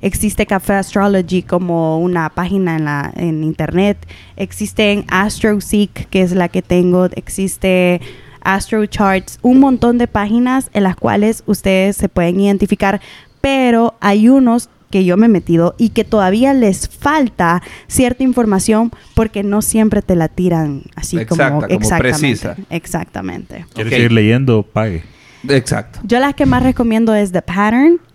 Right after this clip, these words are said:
Speaker 1: y Café Astrology.
Speaker 2: Ok. Ahora, vos dijiste que empezaste a estudiar.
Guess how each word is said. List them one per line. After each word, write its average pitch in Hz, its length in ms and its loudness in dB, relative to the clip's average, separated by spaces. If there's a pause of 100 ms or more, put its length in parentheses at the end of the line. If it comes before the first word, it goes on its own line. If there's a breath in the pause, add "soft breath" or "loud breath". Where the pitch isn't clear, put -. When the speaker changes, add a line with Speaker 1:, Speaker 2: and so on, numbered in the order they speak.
Speaker 1:
y 190 320 2
Café 180 260 -4
Astrology. - 760 -10 (220)
Speaker 2:
Ok. - 200 -8 (540 loud breath)
Ahora, 135 460 -2 (180)
vos 127 240 -2
dijiste 160 400 -4
que 190 60 -2
empezaste 127 520 -4
a 117 40 0
estudiar. 113 560 -4